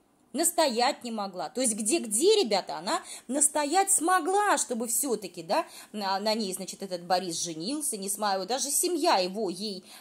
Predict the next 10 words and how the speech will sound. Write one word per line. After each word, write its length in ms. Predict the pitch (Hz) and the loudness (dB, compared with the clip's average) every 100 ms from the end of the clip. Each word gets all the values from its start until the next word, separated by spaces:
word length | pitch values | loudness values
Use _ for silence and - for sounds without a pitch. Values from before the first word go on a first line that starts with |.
| - | -10
не 320 | 214 196 226 | -8 -4 -2
была 260 | 208 240 185 | 0 0 -2
никакой 400 | 180 208 208 170 | -4 -6 -6 -4
помехой, 560 | 220 240 175 - - - | -2 -4 -8 -12 -16 -10
да? 160 | 247 - _ _ _ _ _ _ _ - | -10 -10 _ _ _ _ _ _ _ -12
Где-где 540 | 196 254 233 208 415 | -4 -2 0 0 0
она 160 | 339 220 | 2 0
смогла 480 | - 185 165 196 277 | -2 -2 -2 -2 -2
настоять, 680 | 269 - 220 220 185 170 - | -2 -2 -2 -2 -4 -6 -4
да? 200 | 220 | -4